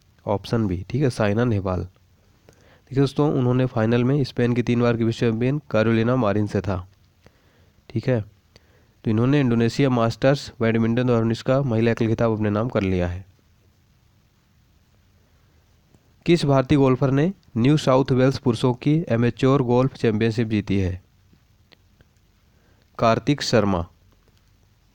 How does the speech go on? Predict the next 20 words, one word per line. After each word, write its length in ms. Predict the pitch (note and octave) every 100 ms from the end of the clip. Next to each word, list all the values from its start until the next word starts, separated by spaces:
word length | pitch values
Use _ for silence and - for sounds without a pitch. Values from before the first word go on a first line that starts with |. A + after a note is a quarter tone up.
| -
ठीक 140 | - B2+
है, 60 |
कार्तिक 440 | - G#2+ G2 C3 -
शर्मा, 320 | G#2 F#2 F2+
ऑप्शन 460 | F#2 G2+ - A2+
डी। 200 | G2 F2+ - _ _ _ _ _ _ _ _ _ _ _ _ _ _ _ _ _ _ _ _ _ _ _ _ _ _ _ _ _ _ _ _ _ _ _ _ _ _ _ - - _ -
किस 220 | E3+ -
महिला 240 | D#3+ C#3+ C#3+
टेनिस 280 | C#3 C#3
खिलाड़ी 280 | - A2+ A2
ने 180 | G#2+ D3+ - _ _ - A#2+
ऑस्ट्रेलियन 440 | A#2 C3 B2+ D3
ओपन 280 | C#3 C3+ C#3+
दो 80 | C3+
हज़ार 80 |
उन्नीस 200 | B2+ B2+
का 80 | C3+
खिताब 300 | A2+ A2+ A2
जीता 240 | G2+ G2 F#2+
है? 220 | F#2